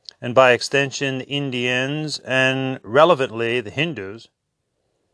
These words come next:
this land, these people have been invaded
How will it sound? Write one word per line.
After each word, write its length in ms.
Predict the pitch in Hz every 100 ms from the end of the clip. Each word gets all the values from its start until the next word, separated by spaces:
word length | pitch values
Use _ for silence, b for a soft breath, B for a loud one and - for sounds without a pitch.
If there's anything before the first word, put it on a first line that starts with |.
| _ _ -
this 220 | 131 -
land, 360 | 131 123 143 135
these 160 | 120
people 680 | - 139 131 135 135 135 - _
have 220 | - 117
been 140 | 98 107
invaded 560 | 98 101 127 147 165